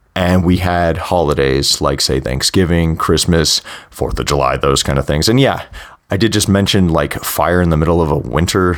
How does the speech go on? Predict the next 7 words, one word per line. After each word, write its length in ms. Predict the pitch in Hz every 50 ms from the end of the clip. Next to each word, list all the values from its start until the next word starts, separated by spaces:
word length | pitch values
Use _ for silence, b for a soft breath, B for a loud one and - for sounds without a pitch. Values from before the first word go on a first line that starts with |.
| -
like, 320 | 82 80 76 73 69 - - - - _ _ _ -
wildland 500 | - 76 78 80 85 82 87 87 87 87
firefighting. 600 | - 90 87 87 90 85 - 95 90 90 92 90 B B B B B B B
Yeah, 280 | - 107 101 85 71 - - B B B B
I 160 | - - 85
fought 280 | 85 - 101 90 85 -
fires 360 | - 85 85 82 85 82 87